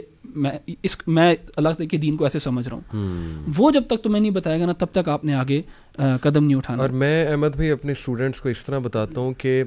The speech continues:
Speaker 2: دیکھو، ٹالرنس کے سب سے زیادہ حقدار تمہارے ماں باپ ہیں۔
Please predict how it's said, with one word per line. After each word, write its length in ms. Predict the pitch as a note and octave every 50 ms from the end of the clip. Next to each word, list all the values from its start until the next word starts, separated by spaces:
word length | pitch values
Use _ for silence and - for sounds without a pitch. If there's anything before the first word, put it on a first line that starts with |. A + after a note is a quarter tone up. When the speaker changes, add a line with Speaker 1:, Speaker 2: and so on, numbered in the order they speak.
| G#2 - -
Speaker 2:
دیکھو، 440 | A#2 B2 A#2+ - C3+ C#3 C#3+ C3+ - - - - - -
ٹالرنس 600 | - C#3+ C3 C3+ C#3+ C#3+ D3+ E3+ F3+ F3+ - - -
کے 100 | E3+ E3
سب 320 | - - - - D#3+ E3
سے 140 | - - F#3
زیادہ 300 | E3 D#3 D#3 D3+ C3+ B2+
حقدار 360 | A2 G#2 A2 A#2 A2+ A2 A2+
تمہارے 420 | A2 - A#2 G#2+ G#2 G2+ G2+ A2 A#2
ماں 240 | A2+ G2+ F#2 F#2 E2+
باپ 220 | F2+ F2 E2+ F2 - -
ہیں۔ 140 | - -